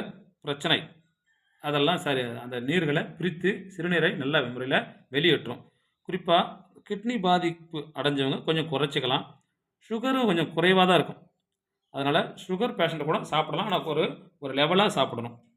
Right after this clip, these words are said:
அது மட்டும் இல்ல, நமது உடலுக்கு தேவையான தாது பொருட்கள் அதிகமா இருக்கு. தாதுக்கள் மற்றும் மினரல்ஸ் அதிகமா இருக்கிறதுங்க. பொட்டாசியம், மெக்னீசியம், குறிப்பா இரும்பு சத்து ரொம்ப, ரொம்ப அதிக அளவுல இந்த பழங்கள் இருக்கு.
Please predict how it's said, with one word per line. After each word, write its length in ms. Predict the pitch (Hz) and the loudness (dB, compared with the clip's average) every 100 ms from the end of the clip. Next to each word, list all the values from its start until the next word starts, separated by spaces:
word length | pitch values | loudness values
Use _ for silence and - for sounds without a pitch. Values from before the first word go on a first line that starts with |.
| _ | _
அது 140 | 131 143 | -4 -2
மட்டும் 220 | 143 135 | -2 0
இல்ல, 100 | 131 196 - - _ _ - | 2 0 -2 -18 _ _ -8
நமது 520 | 135 131 127 120 117 | -6 -4 -2 -2 0
உடலுக்கு 340 | 117 175 185 147 | 0 0 0 -2
தேவையான 420 | 139 139 135 135 165 175 - _ _ | 0 2 2 2 0 -2 -16 _ _
தாது 260 | 143 165 190 | 2 6 6
பொருட்கள் 420 | 185 131 - 120 | 2 -4 -4 -10
அதிகமா 420 | - 131 147 156 | -8 -6 -2 0
இருக்கு. 240 | 160 120 - - _ | 0 0 -8 -18 _
தாதுக்கள் 540 | - 139 143 - 175 - | -2 0 0 -2 -4 -4
மற்றும் 320 | 135 - 120 | -10 -8 -6
மினரல்ஸ் 340 | 135 147 135 - | -2 0 -2 -8
அதிகமா 340 | 127 135 139 | -8 -2 -2
இருக்கிறதுங்க. 400 | 123 113 110 113 - _ _ _ _ _ - | -2 -6 -12 -14 -18 _ _ _ _ _ -12
பொட்டாசியம், 580 | 135 127 143 139 135 139 139 | -8 0 2 2 -2 -2 -4
மெக்னீசியம், 600 | 127 127 143 139 135 135 - _ | -6 0 -2 -2 -6 -6 -10 _
குறிப்பா 400 | - 147 156 131 | -14 -4 -2 0
இரும்பு 280 | 170 226 226 | 2 2 2
சத்து 400 | 151 - 175 170 | -4 -2 -6 -4
ரொம்ப, 220 | 127 147 | -4 0
ரொம்ப 200 | 160 156 214 - - _ _ - | 0 0 -2 -4 -16 _ _ -12
அதிக 320 | 131 170 160 | -2 2 2
அளவுல 200 | 143 147 220 - _ | 2 0 -2 -6 _
இந்த 200 | - 120 | -12 -10
பழங்கள் 340 | 120 131 123 | -4 -4 -4
இருக்கு. 260 | 113 107 | -6 -8